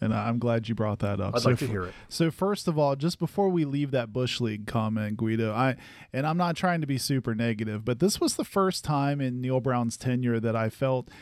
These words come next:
Speaker 1: by the end of a game, I felt like I was cringing and embarrassed for him. Like, when we had a targeting penalty late in the fourth quarter, just some penalties where you're, it looks like guys are just trying to cream these guys for L I U any chance they get. I just thought it was a bad look.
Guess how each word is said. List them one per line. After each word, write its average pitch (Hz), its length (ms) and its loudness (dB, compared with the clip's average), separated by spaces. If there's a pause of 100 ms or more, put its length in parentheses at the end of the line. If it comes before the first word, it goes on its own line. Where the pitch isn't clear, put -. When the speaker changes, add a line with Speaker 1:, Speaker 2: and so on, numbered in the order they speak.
(280)
Speaker 1:
by 139 160 0
the 143 160 2
end 160 140 0
of 147 100 0
a 139 60 0
game, 127 380 0
I 117 120 0
felt 120 320 0
like 110 260 0
I 117 120 4
was 113 160 0
cringing 113 680 0
and 107 100 -2
embarrassed 110 640 -2
for 110 320 0
him. 107 320 0
Like, 120 260 0 (440)
when 147 180 0
we 165 160 0
had 165 240 2
a 147 60 2
targeting 151 640 0
penalty 151 500 0
late 131 340 0
in 131 120 2
the 123 80 0
fourth 131 400 0
quarter, 127 720 0 (360)
just 160 220 0
some 156 160 2
penalties 143 680 0
where 135 120 2
you're, 127 200 -2
it 143 100 2
looks 156 280 0
like 139 160 0
guys 131 340 2
are 127 80 0
just 117 180 -4
trying 135 220 2
to 117 80 2
cream 143 640 0
these 123 240 2
guys 120 320 2
for 117 160 -4
L 120 200 2
I 117 140 2
U 110 320 2
any 113 180 2
chance 113 400 0
they 107 160 0
get. 107 240 0
I 113 120 2
just 131 180 0
thought 117 180 0
it 104 80 -4
was 107 200 -4
a - 20 -4
bad 107 320 -2
look. 110 260 -2